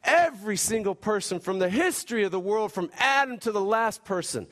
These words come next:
every single person in this room longs to be justified."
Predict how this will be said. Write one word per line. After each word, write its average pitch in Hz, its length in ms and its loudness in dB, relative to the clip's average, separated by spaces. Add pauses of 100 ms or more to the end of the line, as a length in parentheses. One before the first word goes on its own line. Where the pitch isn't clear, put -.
(360)
every 240 380 0
single 185 320 -2
person 156 480 -4
in 147 100 -2
this 143 220 -6
room 110 400 -4 (1200)
longs 123 440 -4
to 92 100 -12
be 87 140 -10
justified." - 680 -14